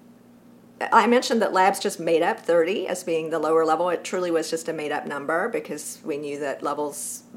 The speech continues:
much lower than that were dangerous, so someone thought thirty sounded good. This is,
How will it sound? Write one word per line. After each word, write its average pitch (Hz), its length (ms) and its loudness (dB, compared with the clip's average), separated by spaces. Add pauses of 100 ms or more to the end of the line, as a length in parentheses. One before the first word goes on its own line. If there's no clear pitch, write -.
much - 240 -8
lower 196 240 2
than 185 140 -2
that 180 140 4
were 165 100 4
dangerous, 165 480 0
so 143 100 -8
someone 143 320 -6
thought - 260 -4
thirty 175 240 -2
sounded 165 420 -2
good. 160 520 0
This 202 300 -4
is, - 400 -8